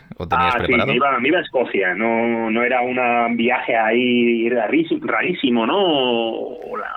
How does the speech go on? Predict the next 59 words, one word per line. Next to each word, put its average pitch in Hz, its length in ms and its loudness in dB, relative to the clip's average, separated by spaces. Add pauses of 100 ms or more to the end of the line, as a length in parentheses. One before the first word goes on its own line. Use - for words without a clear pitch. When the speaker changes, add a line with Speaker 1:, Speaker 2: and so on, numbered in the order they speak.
Speaker 2:
o, 107 140 -10 (160)
o, 120 100 -6
o 117 200 -4
muy 117 140 2
lejos, 175 380 0
pero, 110 300 0
pero 107 200 0
tenía 117 220 0
muchas 127 300 0
ganas. 104 180 0
Llevo 110 160 2
mucho 113 240 -2
tiempo 113 280 -2
queriendo 107 360 0
ir 139 140 2
y 127 60 2
estaba 113 240 0
muy 110 140 0
bien 110 120 -2
preparado. 92 400 -4 (800)
Pero 101 140 0
digo 123 200 2
que 120 140 -4
quizá 127 380 0
eso 143 360 0
es 147 240 -2
a 110 140 -2
mí, 143 220 2
¿no? 151 260 0
Lo 110 220 2
que 101 120 0
me 107 100 -2
ha 110 40 2
dolido. 95 400 0 (220)
Speaker 1:
Ujú. 101 300 -2
Speaker 2:
Obviamente 143 420 0
lo 139 120 2
peor, 139 480 2 (140)
eh, 117 800 2
no 123 120 2
es 117 80 0
eso, 151 220 0
¿no? 131 140 0
Lo 143 120 2
peor 110 240 2
es 120 60 2
la 113 160 0
situación 120 420 0
que 131 80 0
está 117 200 -2
viviendo 113 640 4
muchísima 110 500 0
gente, 170 560 2
la 120 100 0
situación 113 360 -2
que 110 80 -2
está 110 160 -2
viviendo, 110 1000 2
eh, 110 360 0